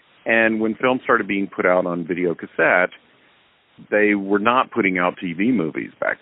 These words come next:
then. They were, there were too many classic films that needed to be mined, you know, theatrical films. And so this movie didn't even come out on video cassette for twenty years.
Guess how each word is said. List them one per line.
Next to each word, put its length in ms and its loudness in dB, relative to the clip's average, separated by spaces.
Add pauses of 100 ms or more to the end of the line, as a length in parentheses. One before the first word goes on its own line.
then. 420 -10
They 140 0
were, 380 -2
there 100 2
were 100 -2
too 220 -2
many 340 0
classic 560 -2 (480)
films 440 0
that 80 -4
needed 320 -6
to 60 -14
be 140 -6
mined, 580 -2
you 80 -8
know, 180 -4
theatrical 540 -4 (100)
films. 340 -10 (120)
And 260 -6
so 280 2 (920)
this 120 -6 (160)
movie 500 0
didn't 300 0
even 200 -2
come 280 -6
out 340 4
on 220 -4
video 260 0
cassette 380 0 (100)
for 80 -4 (160)
twenty 240 -2
years. 680 -4